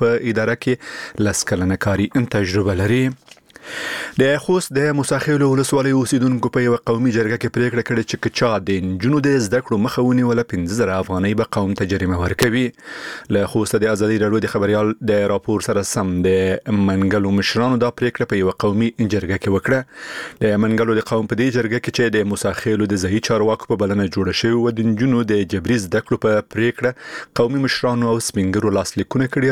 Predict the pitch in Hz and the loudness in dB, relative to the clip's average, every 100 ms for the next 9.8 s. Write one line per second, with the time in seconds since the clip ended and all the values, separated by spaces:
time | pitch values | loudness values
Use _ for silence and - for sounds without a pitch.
0 | 135 131 127 127 - 143 135 95 - 92 | 2 2 2 0 0 0 0 -2 -2 0
1 | 113 101 92 85 95 101 98 110 - 135 | 0 2 0 0 0 2 2 0 0 -2
2 | 127 - 123 - - - 98 90 95 95 | 0 -4 -6 -8 -10 -2 0 2 0 0
3 | 107 - 113 - 107 139 139 135 131 127 | 0 0 0 2 0 2 2 2 2 2
4 | 127 127 131 117 131 131 101 95 92 - | 2 0 0 0 0 0 0 0 -2 0
5 | 110 113 127 - - - 110 95 85 82 | 0 0 -4 -6 -14 0 0 0 -4 -2
6 | 113 - - 110 110 110 113 127 95 104 | -4 -2 -2 2 2 2 0 2 2 2
7 | 120 - 92 87 95 - - 104 98 98 | 0 -2 -4 -2 -2 -2 0 2 2 0
8 | 95 90 90 - 147 151 127 - _ _ | 0 -2 -2 0 2 2 -2 -8 _ _
9 | _ _ _ _ _ - - 113 | _ _ _ _ _ -20 -4 -2